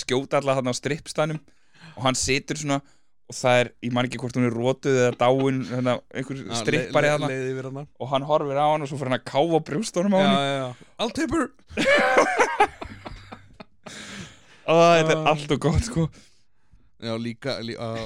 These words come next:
Speaker 2: líka þegar hann drepur köttinn.
Speaker 1: <laughs> Já. "I killed your cat, you druggy bitch."
Speaker 2: Æ, það er alveg
Speaker 1: Já, þetta er, þetta er bara, Rocco er æðislegu karakter, sko.
Speaker 2: Já, þetta er einmitt svona, þetta er svona mynd sem ég get hort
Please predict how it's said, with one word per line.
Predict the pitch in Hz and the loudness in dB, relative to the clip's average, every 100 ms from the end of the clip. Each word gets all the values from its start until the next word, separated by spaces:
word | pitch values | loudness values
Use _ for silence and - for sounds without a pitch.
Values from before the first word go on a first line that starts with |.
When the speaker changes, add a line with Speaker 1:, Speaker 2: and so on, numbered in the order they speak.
| - | -10
Speaker 2:
líka | 117 120 123 | -10 -10 -10
þegar | 120 110 | -10 -10
hann | 113 | -10
drepur | - 127 - - | -8 -8 -8 -8
köttinn. | 139 185 - _ 214 151 - _ - - | -6 -6 -8 _ -12 -12 -18 _ -20 -12
Speaker 1:
<laughs> | 403 370 403 - 339 | -10 -8 -2 0 0
Já. | 311 - - - 208 - - - 160 185 - - - | 0 0 -2 0 -2 -2 -14 -12 -10 -10 -12 -4 0
"I | 285 | 2
killed | - 440 453 233 | 4 6 6 4
your | 170 | 0
cat, | - 143 127 127 | 0 0 2 0
you | 139 | -2
druggy | 127 131 110 | 2 0 0
bitch." | 101 131 196 - - 370 - _ - - _ - 370 - - - - - - - - | 0 2 2 0 -4 -6 -12 _ -18 -18 _ -20 -20 -20 -20 -20 -20 -20 -20 -16 -8
Speaker 2:
Æ, | 160 170 170 165 160 156 147 139 - | -4 -2 -2 -2 -4 -4 -6 -10 -10
það | 139 147 139 | -8 -6 -6
er | |
alveg | 135 135 123 120 | -8 -8 -10 -6
Speaker 1:
Já, | 117 107 | -2 0
þetta | 104 95 | 0 -2
er, | 87 101 104 | -2 -2 -2
þetta | 95 | -4
er | |
bara, | 90 87 - | -4 -8 -6
Rocco | 110 107 - 101 | -2 -2 0 -2
er | 98 - | -2 -2
æðislegu | 104 107 95 - 87 | 0 0 0 -4 -8
karakter, | - 90 - | -8 -14 -10
sko. | 131 | -6
Speaker 2:
Já, | 131 131 - _ _ _ - | -6 -8 -12 _ _ _ -8
þetta | 160 156 165 | -8 -4 -4
er | 156 | -4
einmitt | 151 - | -6 -8
svona, | 135 | -8
þetta | 139 151 160 | -6 -8 -10
er | |
svona | 151 147 | -8 -6
mynd | 147 135 | -6 -8
sem | 139 | -12
ég | |
get | 131 143 | -12 -12
hort | 139 | -12